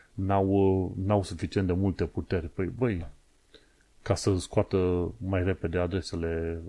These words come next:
uh, fraudă, păi, mă, până să ajungi în punctul ăla în care să îți trebuiască puterea să scoți adresa, pune un, un sistem, un procedeu prin care verifici și validezi adresele respective. Mi se pare destul de idiotă treaba asta.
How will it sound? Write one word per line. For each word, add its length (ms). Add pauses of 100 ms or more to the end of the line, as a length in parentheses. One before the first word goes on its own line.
(260)
uh, 80 (100)
fraudă, 380 (120)
păi, 280
mă, 240 (500)
până 180
să 120
ajungi 300
în 60
punctul 280
ăla 100
în 80
care 240
să 280 (160)
îți 120
trebuiască 400
puterea 320
să 120
scoți 320
adresa, 420 (440)
pune 200
un, 340
un 300
sistem, 360
un 100
procedeu 380
prin 180
care 200
verifici 460
și 120
validezi 460
adresele 560
respective. 560 (420)
Mi 100
se 140
pare 240
destul 320
de 100
idiotă 400
treaba 300
asta. 300